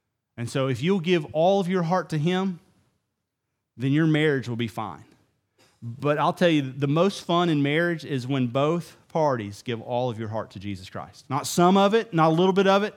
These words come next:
The most frustrating thing in marriage is when one side says, "I want to pursue God and I want everything that he has for us," and then the other one goes, "Ah, I'll do it halfway," or, "Ah, I don't know, I'm not interested." It's just not much fun. It's actually a,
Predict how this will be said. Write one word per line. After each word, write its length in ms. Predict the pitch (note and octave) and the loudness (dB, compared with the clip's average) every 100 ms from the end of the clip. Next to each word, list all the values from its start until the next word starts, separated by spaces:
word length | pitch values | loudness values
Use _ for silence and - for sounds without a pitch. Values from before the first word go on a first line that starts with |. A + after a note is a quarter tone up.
| _ | _
The 80 | E3 | 0
most 260 | F#3 E3+ - | 2 2 2
frustrating 520 | G#3+ A3 G#3+ G#3+ A3 | 2 2 2 4 2
thing 200 | A3 A3 | 0 0
in 100 | G#3+ | 2
marriage 340 | G#3+ A3 G#3+ - - - | 2 2 0 -4 -10 -2
is 120 | D#3 | 2
when 200 | F3 D#3 - | 4 2 0
one 260 | - F3 G3+ | 2 4 6
side 420 | - G#3 G#3 G3+ | 6 6 6 6
says, 240 | - F#3 D3 | 2 0 2
"I 160 | D#3 | 2
want 180 | F#3+ G3 | 4 4
to 40 | F3 | 2
pursue 300 | E3+ G#3 G3 | 0 0 0
God 420 | F#3+ G3+ G3+ G3+ - - | 4 6 6 4 -4 0
and 100 | D#3+ | 2
I 60 | |
want 260 | F#3 G3 F3+ | 4 4 2
everything 360 | F#3 G3+ G#3 G3 | 2 2 2 2
that 100 | F3+ | 2
he 100 | E3+ | 2
has 260 | F#3 F#3+ | 4 2
for 160 | - G#3 | 2 2
us," 160 | G#3 | 2
and 140 | D#3+ D3+ | 2 0
then 100 | D3 | 2
the 60 | |
other 220 | D#3 F3+ F3 | 2 2 2
one 100 | D#3+ | 0
goes, 220 | D#3 D#3 | 0 0
"Ah, 180 | G#3+ F#3+ | -2 -2
I'll 140 | F#3 | -2
do 180 | F3+ E3+ | -2 -2
it 60 | |
halfway," 500 | D3+ D#3 D3 D#3 D#3 | -2 -4 -2 0 0
or, 100 | C#3 C#3+ | -2 -2
"Ah, 380 | F#3 F#3 E3 | -2 -2 -2
I 40 | E3 | -2
don't 100 | C3+ | -2
know, 140 | A2+ | -2
I'm 80 | B2 | -4
not 120 | D3 | -4
interested." 340 | D3+ C#3 A#2 G#2+ - - | -6 -8 -10 -14 -12 -2
It's 120 | G3 | 0
just 160 | D4 C#4+ | 2 4
not 180 | G#3+ | 4
much 180 | G3+ G3 | 4 2
fun. 360 | - B3+ D3+ G#2 | 0 -4 -4 -6
It's 120 | D#3+ | -4
actually 420 | F3 A3 - F#3 | -2 -2 -2 0
a, 120 | D3 | 0